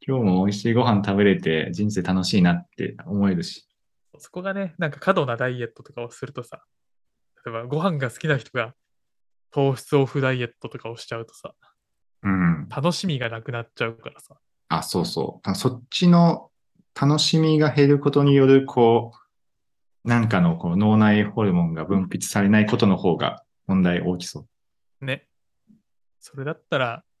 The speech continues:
Speaker 2: あの、お昼とかには食べてよくて、まあ、夜は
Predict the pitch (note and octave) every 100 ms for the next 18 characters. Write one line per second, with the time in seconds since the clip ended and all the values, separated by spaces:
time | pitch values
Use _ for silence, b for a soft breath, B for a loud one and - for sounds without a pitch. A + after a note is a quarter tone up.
0 | _ _ - B2 A2+ B2 C#3+ D#3 C3+ C3
1 | C3 A#2 A#2 C3+ _ _ _ _ - G3+
2 | G#3+ _ - C3+ B2 B2 A#2+ - F#3 E3+
3 | E3+ D#3+ D3+ A#2 A#2